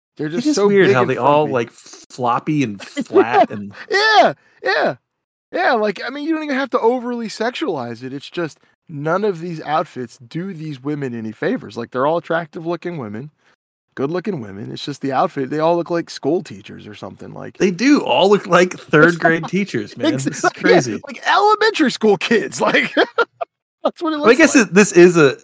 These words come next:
Speaker 2: you know, a kids movie, so maybe they're not gonna
Speaker 1: Yeah.
Speaker 2: sexualize the mom or whatever. But,
Speaker 1: Sure, sure, sure.
Speaker 2: um, it was actually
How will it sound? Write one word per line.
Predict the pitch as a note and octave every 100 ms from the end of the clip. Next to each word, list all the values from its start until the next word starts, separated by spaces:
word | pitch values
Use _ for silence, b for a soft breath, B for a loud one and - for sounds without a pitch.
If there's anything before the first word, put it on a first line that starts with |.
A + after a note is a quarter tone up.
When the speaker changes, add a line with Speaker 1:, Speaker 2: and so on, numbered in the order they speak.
| C#3+
Speaker 2:
you | B2+
know, | A#2 A#2
a |
kids | - C#3+ B2+
movie, | C3+ C3
so | C3 C3
maybe | B2
they're | B2
not | A#2+ B2+
gonna | A#2+
Speaker 1:
Yeah. |
Speaker 2:
sexualize | C#3 A#2+ - B2+ A#2+
the | B2
mom | B2 C3
or | C3+
whatever. | C3+ C3+ C3+
But, | C3
Speaker 1:
Sure, | D#3
sure, | A#2 A2+
sure. | G2+ A2 G2+ -
Speaker 2:
um, | D#3+ C3+ B2+
it | E3+
was | D#3+
actually | F#3+ G3+